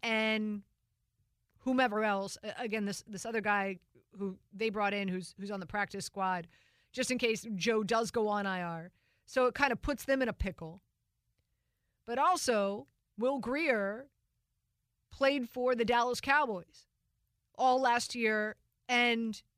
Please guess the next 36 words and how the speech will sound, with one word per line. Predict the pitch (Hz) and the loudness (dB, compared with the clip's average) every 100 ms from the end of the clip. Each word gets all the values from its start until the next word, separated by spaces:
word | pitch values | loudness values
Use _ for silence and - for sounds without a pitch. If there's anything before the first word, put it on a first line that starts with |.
| _ _ _ - | _ _ _ -12
the | 190 233 | -6 -4
start | - 269 339 - | 0 4 4 2
of | 254 196 | -2 -2
this | 214 - 208 | -2 -2 -2
year | 196 185 196 - 269 | -2 -2 -4 -4 -2
until | 262 226 269 294 | 0 -2 -4 -4
Dallas | 214 226 226 240 - | 0 0 0 -2 -8
traded | - 254 254 214 | -2 0 0 -4
for | 226 | -8
Trey | - 233 | -6 -4
Lance. | 233 269 190 - _ _ _ _ _ _ _ _ _ - | -2 -4 -4 -12 _ _ _ _ _ _ _ _ _ -8
When | 214 202 | -4 0
Dallas | 269 285 294 - | 2 2 2 -2
traded | - 277 277 233 | 0 0 0 -6
for | 247 | -10
Trey | - 247 240 | -6 -4 -2
Lance, | 285 277 240 - | 0 0 0 -6
they | 214 | -12
cut | 202 285 311 254 | -8 -4 -4 0
Will | 233 | 0
Grier, | 208 196 185 185 180 _ _ _ _ 240 | 0 -2 -2 -4 -8 _ _ _ _ -4
and | 240 | 0
that's | 247 240 | 0 0
when | 233 220 | -4 -4
Cincinnati | 226 208 226 214 208 | -6 -6 -4 -2 -4
picked | 202 196 | -6 -10
him | 202 196 | -8 -8
up. | 180 - _ _ _ _ _ _ _ _ _ - | -8 -12 _ _ _ _ _ _ _ _ _ -4
Guess | 294 294 | -2 -2
who | 302 | -2
the | 269 | -2
Patriots | 240 269 269 - 247 226 | -2 -2 -4 -4 -4 -4
play | - - 262 240 190 - _ _ _ _ _ _ _ _ - | -8 -2 0 0 -2 -10 _ _ _ _ _ _ _ _ 4
after | 240 - 226 | 4 4 -4
this | 202 190 - | -6 -8 -10
week? | 175 _ | -18 _